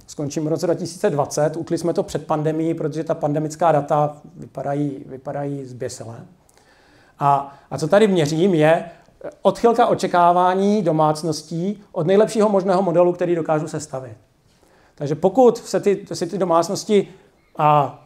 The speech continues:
shodují s tím modelem, tak bychom měli naměřit všude přesně nulu. A to mám ukazovat tady takhle. Vždycky nezvyk. Tak, měli bychom přesně, a, a přesně, a, naměřit nulu.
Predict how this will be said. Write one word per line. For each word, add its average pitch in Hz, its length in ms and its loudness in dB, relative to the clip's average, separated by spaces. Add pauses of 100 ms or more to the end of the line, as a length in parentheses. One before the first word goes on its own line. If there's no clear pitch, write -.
(120)
shodují 170 400 2
s 185 60 -6
tím 220 140 0
modelem, 139 500 -4 (160)
tak 151 140 0
bychom 185 380 0
měli 180 260 0
naměřit 180 400 0
všude 165 360 2
přesně 165 340 -6
nulu. 123 220 -6 (400)
A 123 120 -12
to 117 120 -14
mám 131 160 -10
ukazovat 135 400 -10
tady 113 200 -10
takhle. 113 320 -16 (440)
Vždycky - 320 -20
nezvyk. 113 280 -18 (360)
Tak, 120 180 -16
měli 135 180 -8
bychom 147 180 -6
přesně, 160 240 -8
a, 147 280 -4
a 143 260 -8
přesně, 151 640 -6
a, 135 400 -8
naměřit 147 420 -4
nulu. 120 200 -14